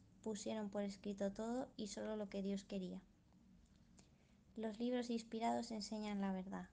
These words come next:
como todo lo que afirman los hagiógrafos o autores inspirados. Lo afirma el Espíritu Santo.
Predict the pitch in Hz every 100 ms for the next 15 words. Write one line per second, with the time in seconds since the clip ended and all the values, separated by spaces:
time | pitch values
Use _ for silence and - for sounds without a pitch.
0 | - - 208 208 202 226 226 220 208 202
1 | - 226 233 220 208 202 202 202 214 214
2 | 226 226 247 254 - - 247 254 226 208
3 | 220 226 226 220 202 214 208 196 190 196
4 | - - - - - - - 214 208 233
5 | 233 220 202 - 220 208 202 202 202 196
6 | 196 196